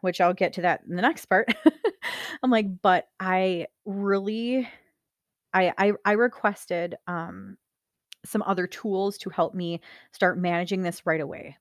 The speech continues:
because of the family history and knowing that I, I feel very strongly that this needs to be handled." And I'm taking this very, I'm taking ownership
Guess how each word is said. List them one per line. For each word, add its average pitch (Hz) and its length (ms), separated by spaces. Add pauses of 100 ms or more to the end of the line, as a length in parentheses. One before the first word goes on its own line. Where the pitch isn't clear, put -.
(120)
because 202 680
of 180 140
the 180 80
family 180 440
history 160 680 (640)
and 170 460 (320)
knowing 247 460
that 208 140 (720)
I, 330 880 (1300)
I 208 120
feel 320 260
very 269 220
strongly 208 520
that 185 280
this 190 180
needs 190 260
to - 100
be 165 160
handled." 101 460 (1300)
And 196 120
I'm 185 100
taking 202 300
this 180 160
very, 185 320 (220)
I'm 180 280 (220)
taking 214 340
ownership 208 640